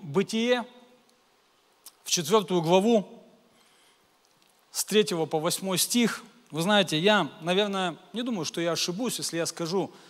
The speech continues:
что это была первая война на земле.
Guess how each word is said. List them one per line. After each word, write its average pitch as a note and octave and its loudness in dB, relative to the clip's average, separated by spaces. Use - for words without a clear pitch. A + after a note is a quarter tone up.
что - 0
это F3+ 0
была E3 2
первая F#3 0
война E3 -2
на D3 -8
земле. C3 -8